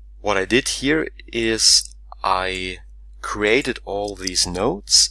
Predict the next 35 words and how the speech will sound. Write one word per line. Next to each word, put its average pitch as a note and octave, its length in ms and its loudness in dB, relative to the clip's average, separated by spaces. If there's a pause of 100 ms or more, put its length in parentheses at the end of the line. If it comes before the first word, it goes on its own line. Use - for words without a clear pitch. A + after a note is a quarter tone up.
and F#2 160 -2
arranged G2 480 2
them A2+ 160 0
so G#2+ 320 0
that F#2 220 -12
they F#2 120 -8
are F#2 100 -10
well F#2 220 -6
aligned, F#2+ 560 -6 (500)
and G#2+ 140 -4
I G#2 60 0
also G2 320 0
defined F#2+ 480 -8
all F2 360 -16
the E2 60 -18
flows. - 540 -6 (400)
But G2+ 140 0
there's G2 260 2
no A#2+ 180 4
real G#2+ 300 -4
data A2 360 0
in E2+ 140 -10
here D#2+ 140 -12
yet, - 180 -8
so - 160 2
all G#2+ 200 -6
these G2 180 -2
data G2+ 240 -6
here G#2 280 -6
are - 120 -6
just - 280 -2
fake - 300 -4
data, E3 500 -6
just - 360 -6
to F2 280 -14